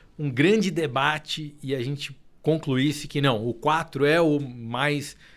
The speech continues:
adequado para o Brasil. O grande problema é que essa questão da meta, ela também depende de qual foi a meta fixada, o que que você já fez. Então, se a gente tivesse alguns anos atrás, talvez dizer o seguinte, "Olha,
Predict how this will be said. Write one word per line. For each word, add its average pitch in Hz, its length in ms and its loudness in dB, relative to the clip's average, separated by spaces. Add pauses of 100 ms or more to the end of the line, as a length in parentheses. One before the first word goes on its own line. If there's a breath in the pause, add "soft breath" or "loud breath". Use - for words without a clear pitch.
(200 soft breath)
adequado 131 720 0 (180)
para 131 220 2
o 135 40 -2
Brasil. 110 540 -2 (600 loud breath)
O 143 100 -8
grande 180 320 0
problema 156 480 -4
é 131 80 -4
que 151 380 -8 (920 soft breath)
essa 160 240 -4
questão 180 320 -4
da 165 140 0
meta, 165 320 -4
ela 147 100 -4
também 160 280 -2
depende 170 680 -4
de 160 140 -10
qual 160 280 2
foi 170 200 0
a 165 60 2
meta 151 320 -4
fixada, 143 520 -2
o 113 40 -2
que 160 120 -12
que 156 100 -14
você 175 260 -4
já 160 220 0
fez. 107 520 -4 (500 soft breath)
Então, 175 120 -8
se 190 100 -8
a - 20 -4
gente 214 80 -8
tivesse 165 280 -2
alguns 151 520 0
anos 131 240 0
atrás, 131 600 -4 (480 soft breath)
talvez 190 280 -4
dizer 165 140 -4
o 160 60 0
seguinte, 156 340 -8
"Olha, 147 280 -2